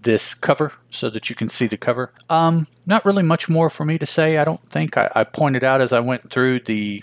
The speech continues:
the interesting things that caught my attention. Certainly a book that was interesting enough for me at, at the very least in the short term to continue reading it. It's not gonna be any kind of chore to keep up with Nexus's run,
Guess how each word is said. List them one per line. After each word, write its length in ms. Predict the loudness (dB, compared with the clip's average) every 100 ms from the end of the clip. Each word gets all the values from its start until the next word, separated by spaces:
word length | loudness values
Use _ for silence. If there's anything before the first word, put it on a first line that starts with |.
| _ -4
the 160 | -4 0
interesting 480 | 0 0 0 0 0
things 440 | 0 0 0 -2
that 160 | -6 -4
caught 240 | 0 0
my 140 | 0 -2
attention. 480 | -2 -4 -4 -6 -10 -12
Certainly 460 | -2 0 2 2 4
a 100 | 2
book 380 | 2 -2 -2 -4
that 200 | -2 0
was 220 | 2 0
interesting 460 | 0 -2 -2 0 2
enough 260 | 4 2 0
for 280 | 0 2
me 400 | 2 2 0 -2 -6 _
at, 240 | -2 -2 -4 -4
at 220 | -2 -2 _ _ -2
the 100 | 0
very 280 | 2 2 2
least 260 | 2 2
in 120 | 0 0
the 60 |
short 280 | 0 -2 -2
term 260 | -6 -6 -10 -6
to 160 | -4 -2
continue 440 | -2 0 2 2
reading 260 | 2 0 0
it. 140 | -4 -2
It's 220 | -2 2
not 260 | 0 0
gonna 180 | 0 0
be 180 | 2 0
any 140 | 0
kind 240 | 0 -2 -2
of 140 | -6
chore 380 | -6 0 0 0
to 40 |
keep 300 | -4 -6 0
up 220 | 0 0 -2
with 200 | -4 -6 -2
Nexus's 880 | 2 2 0 -4 -2 -2 -4 -6 -10
run, 460 | 0 2 4 0